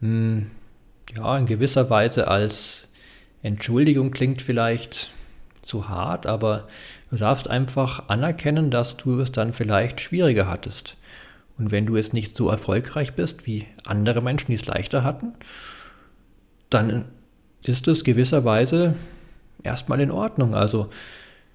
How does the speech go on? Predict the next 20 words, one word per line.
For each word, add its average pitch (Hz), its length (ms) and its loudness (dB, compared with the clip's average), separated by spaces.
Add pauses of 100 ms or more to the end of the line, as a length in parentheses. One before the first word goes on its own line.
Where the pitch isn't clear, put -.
(240)
dann 127 720 4 (300)
mach 117 220 -4
dir 143 140 0
dann 127 220 2
nicht 139 140 -2
so 143 120 -4
einen 143 120 2
Druck - 480 -4
und 117 160 -4
sag, 113 260 -2
"Die 131 100 -2
haben 143 80 4
es 143 80 -2
aber 131 120 4
doch 127 100 2
auch - 200 -2
geschafft, - 420 -2
warum 120 200 -2
ich - 160 -4
nicht?" 85 280 -4